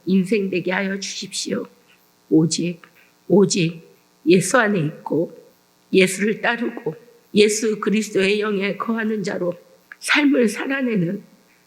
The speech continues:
저희들의 아름다운 인생을 만들어 주십시오.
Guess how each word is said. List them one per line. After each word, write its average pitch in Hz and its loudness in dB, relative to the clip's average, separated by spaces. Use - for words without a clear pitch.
저희들의 190 2
아름다운 240 0
인생을 196 0
만들어 170 0
주십시오. - -4